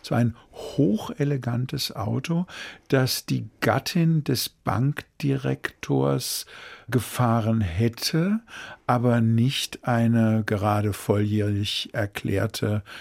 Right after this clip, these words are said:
junge Frau. Das wurde ihr Alleinstellungsmerkmal. Das war das, was sie über auch die Kolleginnen jener Jahre herausgestellt, herausgenommen hat. "Liebe geht durch den Wagen", ist mal,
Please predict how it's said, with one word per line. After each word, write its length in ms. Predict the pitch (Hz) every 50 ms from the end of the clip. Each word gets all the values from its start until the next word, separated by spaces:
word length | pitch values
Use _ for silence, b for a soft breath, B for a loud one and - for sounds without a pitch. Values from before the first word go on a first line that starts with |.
| B B B
junge 380 | - - 117 110 107 98 92
Frau. 560 | - - - - - 98 92 107 135 175 185 B B B B B B B B B _ -
Das 260 | 151 135 135 - -
wurde 240 | - 127 139 156 170
ihr 240 | 185 170 147 135 135
Alleinstellungsmerkmal. 1400 | 113 107 92 80 90 92 92 - - 117 113 104 104 107 - - 120 113 107 107 - - - 120 117 113 - 123 120 -
Das 480 | - 113 113 113 - - - - 143 139
war 260 | 98 104 120 123 120 _ -
das, 360 | - 120 127 - - - B B B B B B B -
was 280 | 147 120 120 - -
sie 320 | - - 123 123 127 - - -
über 400 | 151 151 160 147 160 147 - -
auch 220 | - 131 - -
die 260 | - 147 135 - -
Kolleginnen 960 | - - - 135 123 117 117 123 127 131 123 113 107 127 131 143 143 135 127
jener 340 | 113 110 113 113 113 113 110
Jahre 500 | 107 104 92 90 92 98 98 110 110 104 B B B B B B B
herausgestellt, 1700 | - 120 110 92 90 - - - - - - - _ _ _ _ - - 117 104 - - - - - - 107 98 101 107 110 - -
herausgenommen 960 | 110 104 101 113 113 113 113 - - - 104 101 104 104 120 131 131 131 110
hat. 220 | 117 120 117 - B B B B B B B B B B
"Liebe 380 | - 147 139 160 170 170 170
geht 280 | - - 151 139 - -
durch 180 | 127 117 -
den 240 | - 131 120 120 107
Wagen", 460 | 107 98 85 90 98 110 131 135 135
ist 280 | - 202 131 - - -
mal, 260 | 131 117 113 113 113